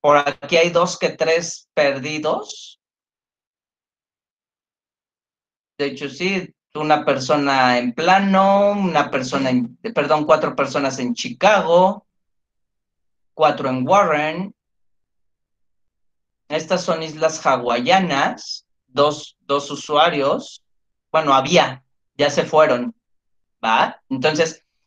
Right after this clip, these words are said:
esa es la parte padre de Google Analytics. Tú puedes estar viendo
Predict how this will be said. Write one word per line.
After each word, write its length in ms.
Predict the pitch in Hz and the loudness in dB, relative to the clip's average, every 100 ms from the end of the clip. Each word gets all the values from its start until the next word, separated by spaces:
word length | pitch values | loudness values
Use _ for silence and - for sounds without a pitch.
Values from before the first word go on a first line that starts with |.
| _ - | _ 0
esa 280 | 185 196 233 | 2 4 2
es 120 | 220 | 4
la 240 | 190 170 | 2 2
parte 640 | - 175 170 170 160 180 - | 2 0 0 0 0 0 0
padre 440 | 151 147 139 143 | 2 4 2 -2
de 180 | 143 131 | -2 -4
Google 380 | 131 127 135 131 | -6 -6 -2 0
Analytics. 760 | 127 123 135 175 - 120 - - | 2 0 0 -4 -6 -10 -12 -4
Tú 180 | 180 175 | -4 2
puedes 340 | 175 180 180 | 2 2 -2
estar 460 | 139 - 156 175 170 | -6 0 2 2 -2
viendo 560 | 170 156 151 151 - | -4 -4 -2 -4 -4